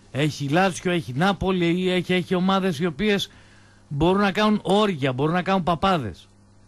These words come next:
Ε, μη στεκόμαστε τώρα και λέμε ότι να, μήπως και θα δούμε. Ότι υπάρχει πάντα και είναι σύνηθες μια ομάδα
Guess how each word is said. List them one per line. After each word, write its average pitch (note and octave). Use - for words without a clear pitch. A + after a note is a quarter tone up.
Ε, E3
μη G3+
στεκόμαστε F#3
τώρα E3
και D3
λέμε D#3+
ότι D3
να, F3+
μήπως F3
και D3+
θα C4
δούμε. A#3
Ότι D#3+
υπάρχει F#3+
πάντα F3+
και F3
είναι G3
σύνηθες E3
μια F3
ομάδα E3